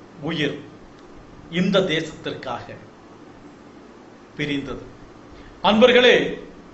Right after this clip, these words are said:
எப்படிப்பட்ட வரலாறு நம்முடைய வரலாறு, எப்படிப்பட்ட புரட்சி வீரர்களின் வரலாறு நம்முடைய வரலாறு.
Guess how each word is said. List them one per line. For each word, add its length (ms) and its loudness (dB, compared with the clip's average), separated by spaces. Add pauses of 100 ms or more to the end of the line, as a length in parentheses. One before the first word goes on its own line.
(840)
எப்படிப்பட்ட 840 4
வரலாறு 420 4
நம்முடைய 360 -2
வரலாறு, 300 -8 (460)
எப்படிப்பட்ட 760 4
புரட்சி 540 2
வீரர்களின் 520 4
வரலாறு 440 4
நம்முடைய 360 -6
வரலாறு. 120 -16